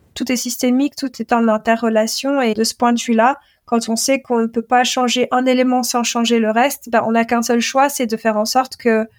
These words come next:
tout soit en concordance et tout communique.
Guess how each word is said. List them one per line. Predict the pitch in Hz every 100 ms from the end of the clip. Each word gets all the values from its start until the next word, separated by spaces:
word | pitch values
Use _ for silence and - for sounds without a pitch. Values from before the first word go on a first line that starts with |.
| -
tout | 269
soit | - 247
en | 226 214
concordance | 233 233 226 214 233 262 277 -
et | - 233
tout | 262
communique. | 247 262 247 247 240 - -